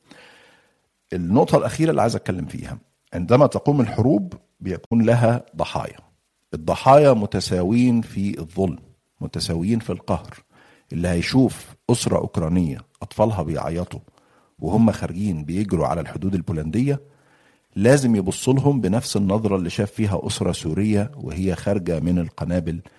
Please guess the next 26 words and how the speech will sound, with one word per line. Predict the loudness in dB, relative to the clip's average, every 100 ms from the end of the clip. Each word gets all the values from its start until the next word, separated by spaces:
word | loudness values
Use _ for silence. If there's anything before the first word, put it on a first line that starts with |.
| _ -10
المتفجرة | -8 -6 -6 -8 -4 0 2
وبتحاول | 0 -4 -4 -2 -2
توصل | -4 -8 -6
لبر | -8 -6 -8
الأمان، | -8 -6 -2 0 -2
أو | -4 -8
أسرة | -10 -10
يمنية، | -10 -8 -2 0 0 -2
أو | -6 -10
أسرة | -12 -10
ليبية، | -10 -10 -4 -2 -2 -6 -16 -20 -12
أو | -8 -2
أيا | 0 0 -2 -2
كان | 0 0
البلد | 0 0 0 0 -4
اللي | -6
هو | -4 -4
جاي | -6 -10
منها. | -12 -16 _ _ _ _ _ _ _ -10
دول | 6 8 8
بني | 6 -2 -4
آدمين | -2 0 0 -2
بيتظلموا، | -6 -10 -4 0 2 2 -2 _ -12
دول | -2 0 0
ضحايا | -4 0 2 2
حروب، | -2 0 4 4 2